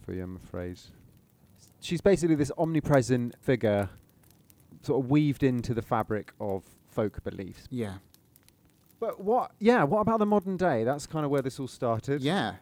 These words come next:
Speaker 1: So as I said earlier, I got in touch with some of our German listeners to ask, you know, what do they know about Mother Hole? 'Cause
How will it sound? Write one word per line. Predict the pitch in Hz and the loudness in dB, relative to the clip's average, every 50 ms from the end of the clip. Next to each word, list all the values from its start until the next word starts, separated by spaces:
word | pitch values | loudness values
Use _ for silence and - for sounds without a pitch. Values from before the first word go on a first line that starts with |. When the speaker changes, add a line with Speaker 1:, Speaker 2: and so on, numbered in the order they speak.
| _ _ _ | _ _ _
Speaker 1:
So | - 180 | -6 -4
as | 196 185 | -2 -2
I | 190 | -2
said | 170 - 185 175 | 0 2 2 4
earlier, | 170 185 202 185 135 107 95 | 4 4 2 2 0 -2 -4
I | 104 | -6
got | - 139 | -8 -10
in | 117 | -10
touch | 123 - 143 120 - | -10 -10 -10 -10 -12
with | 123 - | -12 -10
some | - 123 | -8 -6
of | 113 | -6
our | 107 101 101 | -4 -6 -6
German | 98 - 117 113 113 107 101 95 | -4 -4 -4 -4 -2 -4 -6 -8
listeners | 92 87 - - 95 - - | -10 -14 -16 -18 -18 -18 -18
to | - - - | -18 -12 -8
ask, | 110 107 104 98 - - - | -6 -4 -4 -6 -8 -12 -14
you | 113 | -12
know, | 101 85 90 101 - - _ _ _ _ _ _ _ - | -10 -10 -10 -12 -12 -14 _ _ _ _ _ _ _ -4
what | 117 120 117 | -4 -4 -2
do | 127 | 0
they | 143 170 180 | 0 2 2
know | 165 139 113 | 4 4 4
about | 101 - 98 90 | 2 2 0 -2
Mother | 101 101 104 | -2 -2 -2
Hole? | 90 92 95 90 87 | 0 0 0 -2 -2
'Cause | - - 101 92 87 - - - | -4 -6 -6 -6 -6 -10 -14 -20